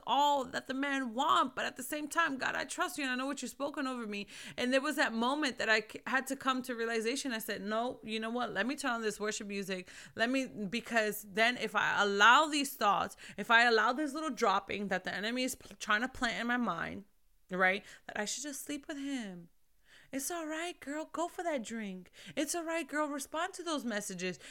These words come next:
It's all right, girl. Message I got, you know he gonna hit you up." No, if you take the little droppings,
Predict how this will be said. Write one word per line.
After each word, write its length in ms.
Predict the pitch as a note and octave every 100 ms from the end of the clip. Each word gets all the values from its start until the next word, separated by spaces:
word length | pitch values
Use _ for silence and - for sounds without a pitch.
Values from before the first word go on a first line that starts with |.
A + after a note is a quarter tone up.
| -
It's 160 | D4
all 180 | F4 F4
right, 220 | E4+ E4
girl. 260 | - D4+ D4+ - - - - - _ -
Message 380 | A#3+ D4 D#4+ D#4+
I 120 | C4+
got, 200 | B3+ B3+
you 120 | C4+
know 120 | D4 F4+
he 140 | D4+
gonna 180 | C4+ B3+
hit 220 | C4 -
you 140 | A#3+
up." 280 | C#4 D#4 D4+ - _ _ _ _ _ _ _ _ _ _ -
No, 400 | A#3 C#4+ E4+ D#4+ -
if 200 | A#3+ B3+
you 100 | B3+
take 300 | - C#4+ C#4
the 80 |
little 180 | D#4 D#4+
droppings, 840 | A#3+ A3+ A#3 A#3+ F#3 F3 F3 -